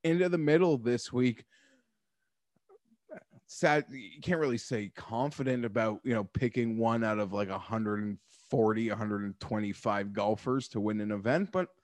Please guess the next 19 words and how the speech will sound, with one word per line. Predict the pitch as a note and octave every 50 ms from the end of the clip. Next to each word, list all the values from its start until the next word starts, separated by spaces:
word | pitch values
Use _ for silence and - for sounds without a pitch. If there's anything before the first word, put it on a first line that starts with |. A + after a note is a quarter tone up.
| _ _ _ _ _ _ _ _ _ _ _ _
I | - B3
like | B3+ B3+ - -
those | A3+ F#3 D#3
four | - - D#3+ E3 D#3+
picks, | - G3 G3 A3+ - - -
and | B3 G#3+ G#3 G3 - -
I | F3+
think | F3+ G3 G3
I | G3 F#3
sold | - - G3 F3+ F3+
them | F3 E3+ E3 D#3
pretty | - - F3 E3 E3 D#3
good. | D#3 F3 G3+ D#3+ A#2+
I | G2 F#2
mean, | F#2+ F#2+ F#2 - -
I'm | G#2 B2+ D#3+ F#3
betting | F3+ E3+ E3 - D#3+
them, | E3+ E3+ E3+ F3+ E3+ E3
so, | - - D3+ C3 B2 B2 A#2